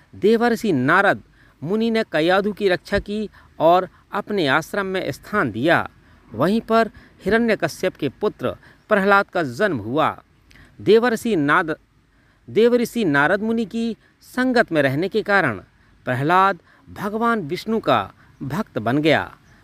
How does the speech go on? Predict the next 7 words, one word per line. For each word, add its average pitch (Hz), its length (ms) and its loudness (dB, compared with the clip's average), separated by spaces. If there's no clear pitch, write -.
उधर 190 360 -2
कई 180 180 2
वर्षों 151 360 -2
तक - 200 -2
तपस्या 220 460 -2
के 120 160 -4
बाद 147 320 2